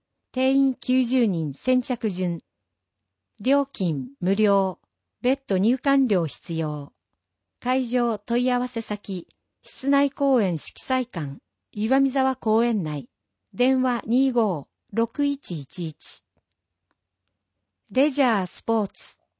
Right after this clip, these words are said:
各種スキー教室事前受付。ジュニアスキー教室、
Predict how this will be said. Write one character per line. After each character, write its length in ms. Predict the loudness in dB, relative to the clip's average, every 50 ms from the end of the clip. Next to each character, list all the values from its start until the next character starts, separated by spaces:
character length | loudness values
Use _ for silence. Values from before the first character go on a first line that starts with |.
| _ _ _ _ _ _ _ _ -8
各 220 | -8 -8 -8 -8
種 180 | -10 -6 -6 -6
ス 200 | -6 -8 -10 -6
キ 140 | -4 -4 -4
ー 40 |
教 260 | -2 0 0 0 0 0
室 260 | -4 -8 -8 -8 -8
事 180 | -6 -6 -4 0
前 240 | 0 2 2 2 0
受 180 | -2 -2 -4
付。 380 | -6 -6 -10 -12 -12 -12 -12 -14 _ _ _ _ _ _ _ _ _ _ _ _ _ _ _ _ _ _ _ _ _ _ _
ジ 160 | -4 0 2
ュ 20 |
ニ 180 | 2 4 4 2
ア 60 | 0
ス 140 | -2 -6 -10
キ 180 | -4 -2 -2 -2
ー 40 | -2
教 240 | 0 2 2 2
室、 420 | 0 -4 -10 -14 -10 -10 -10 -10